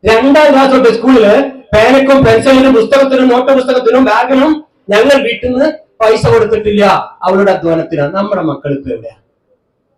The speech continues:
എന്നിട്ട് നമ്മൾ പറയും, "Made in India, made in India." നമ്മളിങ്ങനെ പറയും, പറയലേ പറ്റുന്നുള്ളൂ. അതൊന്ന് തിരുത്താൻ, അത് വേണ്ടിട്ട് തന്നെ ഇങ്ങനെ പറയണേ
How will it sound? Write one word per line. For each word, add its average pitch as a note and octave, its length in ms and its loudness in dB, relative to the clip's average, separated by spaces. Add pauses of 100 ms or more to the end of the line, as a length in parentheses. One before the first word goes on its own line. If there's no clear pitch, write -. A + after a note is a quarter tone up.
(360)
എന്നിട്ട് B3+ 260 2
നമ്മൾ D#4+ 240 2
പറയും, B3 200 2
"Made C4+ 240 2
in C#4 140 2
India, A#3+ 300 2
made A#3+ 220 4
in A3+ 140 0
India." G#3 200 0 (600)
നമ്മളിങ്ങനെ A#3+ 320 0
പറയും, F3+ 540 0 (200)
പറയലേ C4+ 440 2
പറ്റുന്നുള്ളൂ. G#3+ 680 -2
അതൊന്ന് C4+ 240 2
തിരുത്താൻ, B3+ 460 0
അത് A3 100 0
വേണ്ടിട്ട് A3+ 340 2
തന്നെ A3 140 2
ഇങ്ങനെ F#3 200 -2
പറയണേ C3+ 320 -8